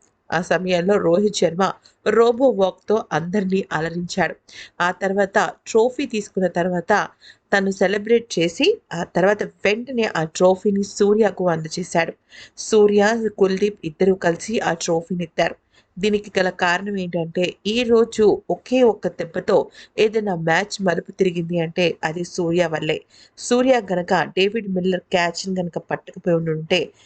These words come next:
ఇరవై నాలుగు పరుగు-, ఇరవై నాలుగు బంతుల్లో ఇరవై ఆరు పరుగులు చేయటం అనేది ఇక నల్లేరు మీద నడక లాంటిదని చెప్పొచ్చు సౌత్ ఆఫ్రికా జట్టుకు.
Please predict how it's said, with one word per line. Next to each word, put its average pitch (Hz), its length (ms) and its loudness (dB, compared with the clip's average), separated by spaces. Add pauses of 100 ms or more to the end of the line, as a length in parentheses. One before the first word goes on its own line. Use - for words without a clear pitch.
(160)
ఇరవై 226 300 4
నాలుగు 202 360 2
పరుగు-, 185 380 0
ఇరవై 185 300 2
నాలుగు 202 340 2
బంతుల్లో 180 520 0
ఇరవై 208 240 2
ఆరు 214 280 4
పరుగులు 180 340 0 (120)
చేయటం 170 220 -2
అనేది 165 420 -2 (420)
ఇక 202 140 2 (400)
నల్లేరు 202 360 4
మీద 214 200 2
నడక 170 360 0
లాంటిదని 170 480 -2
చెప్పొచ్చు 175 560 0
సౌత్ 165 320 0
ఆఫ్రికా 165 340 -6
జట్టుకు. 151 460 -6